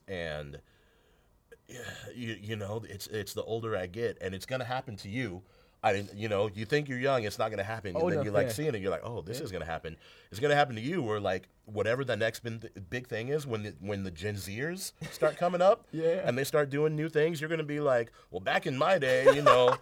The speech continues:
Speaker 2: <laughs>
Speaker 1: we,
Speaker 2: No,
Speaker 1: we
Speaker 2: facts.
Speaker 1: monetized YouTube."
Speaker 2: Yeah, yeah.
Speaker 1: And, you know, it's gonna
Speaker 2: Facts.
Speaker 1: be wh-, whatever is gonna be the next big thing, and then you're gonna, you're gonna start seeing it. You're gonna be like,
Speaker 2: Yeah.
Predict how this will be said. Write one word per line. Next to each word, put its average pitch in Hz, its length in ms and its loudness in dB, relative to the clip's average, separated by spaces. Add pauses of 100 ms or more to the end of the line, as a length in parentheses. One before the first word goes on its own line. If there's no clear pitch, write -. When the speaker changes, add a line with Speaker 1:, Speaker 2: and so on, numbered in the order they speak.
(100)
Speaker 2:
<laughs> - 160 -20
Speaker 1:
we, 147 100 -2
Speaker 2:
No, 160 100 0
Speaker 1:
we 151 140 0
Speaker 2:
facts. 143 140 4
Speaker 1:
monetized 151 560 6
YouTube." 127 840 4 (100)
Speaker 2:
Yeah, 277 120 10
yeah. 233 240 4 (140)
Speaker 1:
And, - 80 2
you 117 40 -2
know, 113 220 4
it's 131 320 0
gonna 127 120 4
Speaker 2:
Facts. 123 100 -4
Speaker 1:
be 120 60 -4
wh-, 117 220 0
whatever 143 360 4
is 139 160 0
gonna 139 200 2
be 127 120 -6
the 123 140 -2
next 117 460 -4
big 113 240 -8
thing, 101 480 -2 (340)
and 117 180 0
then 117 120 0
you're 117 80 -4
gonna, 117 300 0
you're 113 140 -4
gonna 120 140 -2
start 95 220 -4
seeing 165 220 -4
it. 101 60 -8
You're 113 100 -8
gonna 117 80 -10
be 110 100 -10
like, 90 300 -8
Speaker 2:
Yeah. 110 320 -6